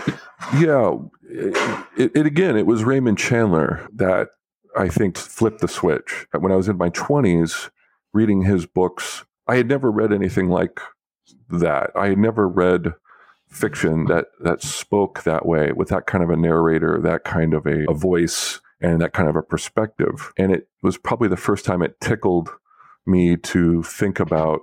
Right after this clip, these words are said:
what if I was to enter this conversation? Is there some way that I can write stories? It was also about the same time, this would have been about nineteen ninety-five, that I first built my first website. Long time ago.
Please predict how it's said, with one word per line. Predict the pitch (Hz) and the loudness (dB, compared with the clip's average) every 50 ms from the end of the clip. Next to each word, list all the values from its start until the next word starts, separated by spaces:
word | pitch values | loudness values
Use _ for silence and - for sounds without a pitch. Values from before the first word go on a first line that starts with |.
| - _ | -8 _
what | - 87 98 107 127 | -8 -4 -2 0 0
if | 123 - | 0 -2
I | 104 107 113 | 0 0 2
was | 104 95 - - | 2 2 2 0
to | - | 0
enter | 85 85 - 101 80 | 0 0 0 0 0
this | 80 76 - | 0 -2 -4
conversation? | - - 82 76 73 - 69 - - - 69 69 71 - - - - - - | -4 -4 -4 -2 -2 -4 -6 -4 -4 -2 -2 -2 -2 -4 -8 -8 -10 -8 -8
Is | 80 82 | -6 -4
there | 85 82 | -4 -4
some | - - 98 87 | -4 -4 -4 -2
way | 87 85 82 | 0 0 2
that | 87 80 87 | 2 0 0
I | 85 85 85 | 0 -2 -2
can | 73 - - 73 71 71 71 - _ | -2 -4 -4 -2 -2 -4 -6 -8 _
write | - 85 80 80 - - | -4 -2 -2 -2 -6 -8
stories? | - - 78 76 73 71 67 - - - - - - _ - | -6 -4 -4 -2 -2 -2 -2 -4 -6 -8 -12 -14 -16 _ -4
It | 120 | -2
was | 113 113 120 | 0 2 2
also | 147 147 147 - 156 | 0 0 0 0 -2
about | 120 107 110 110 - | 0 2 0 0 0
the | 107 | -2
same | 104 - 120 101 92 | -2 -2 -2 -2 -2
time, | - - - 143 147 135 104 90 92 | -2 -2 -2 -2 0 0 0 0 0
this | 131 139 - | 0 2 2
would | 180 | 0
have | 135 123 | 2 2
been | 113 | 0
about | 104 98 87 - | 0 0 0 0
nineteen | - 101 104 101 - - 98 90 | 0 0 0 0 0 0 0 2
ninety-five, | 90 90 92 90 87 87 82 - - - - - - - 131 127 107 85 82 71 73 80 - - - - _ _ - - - - - _ _ _ _ _ - | 2 2 2 2 2 0 0 -2 -8 -14 -16 -8 -4 -2 -2 0 0 0 0 -2 -4 -4 -6 -10 -16 -18 _ _ -20 -20 -20 -20 -20 _ _ _ _ _ 0
that | 95 92 90 90 90 - - - | 2 2 2 2 0 0 -2 -4
I | - 92 92 90 104 - _ _ _ _ _ _ _ _ | -4 -4 -4 -4 -8 -16 _ _ _ _ _ _ _ _
first | - - - - - 110 101 92 - - - - - - - - _ | -20 -20 -18 -4 -2 0 0 0 -2 -6 -10 -10 -12 -14 -16 -4 _
built | 113 101 - | -2 0 0
my | 85 92 | 0 -2
first | 87 - 113 104 - - | 0 0 -2 -2 -2 0
website. | - 98 107 104 - - - - - 50 - _ _ _ _ _ _ - - - - - - _ _ - | 0 0 0 0 -2 -4 -4 -4 -4 -8 -10 _ _ _ _ _ _ -20 -20 -20 -20 -20 -20 _ _ 0
Long | 98 101 110 110 107 | 2 2 2 2 0
time | - 98 85 85 82 | 0 -2 0 0 0
ago. | 76 - - - - | 0 -2 -4 -4 -6